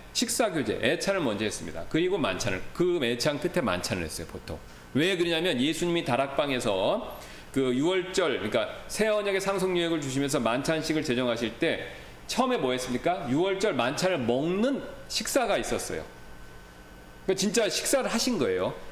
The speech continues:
그리고 마지막에 빵을 띠면서 만찬식을 따로 제정하신 거죠. 그러니까 그 전통을 그대로 본받아서 초대교회 때는 먼저 식사를 했어요.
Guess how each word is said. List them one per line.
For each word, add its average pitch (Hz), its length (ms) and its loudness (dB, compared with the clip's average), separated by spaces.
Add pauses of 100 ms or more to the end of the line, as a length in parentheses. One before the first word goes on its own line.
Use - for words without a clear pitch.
(200)
그리고 226 280 4
마지막에 170 640 2
빵을 233 460 2
띠면서 226 340 2
만찬식을 180 680 2
따로 254 220 2
제정하신 92 500 0
거죠. 87 160 0
그러니까 175 280 2
그 226 80 2
전통을 170 600 0
그대로 175 340 2
본받아서 127 960 2 (240)
초대교회 226 560 0
때는 190 340 2 (300)
먼저 214 260 2
식사를 240 400 0
했어요. 104 300 0